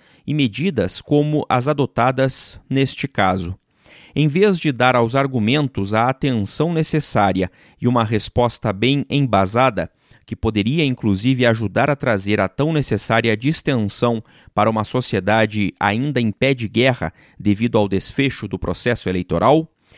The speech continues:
o T S E apenas reforça a impressão, criada pela própria corte,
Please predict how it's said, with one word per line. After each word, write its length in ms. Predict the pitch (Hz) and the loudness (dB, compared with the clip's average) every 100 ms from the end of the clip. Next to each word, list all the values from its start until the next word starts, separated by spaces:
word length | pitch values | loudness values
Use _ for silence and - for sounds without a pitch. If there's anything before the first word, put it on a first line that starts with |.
| - _ | -20 _
o 80 | 131 | -6
T 160 | - 156 | 0 2
S 260 | 147 - | 2 2
E 180 | 151 170 - | 2 2 0
apenas 420 | 143 175 185 - | -2 -2 -2 0
reforça 720 | 151 - 151 185 180 185 - | -2 0 2 2 0 -4 -2
a 100 | 127 | 0
impressão, 760 | 170 196 180 156 - 110 101 92 _ _ _ | 0 2 0 0 0 0 -2 -6 _ _ _
criada 480 | - 110 101 98 90 | -4 0 2 2 0
pela 240 | - 98 | 0 -2
própria 440 | - 135 175 120 87 | 0 0 2 -2 -4
corte, 480 | 127 160 147 160 | 2 2 0 -6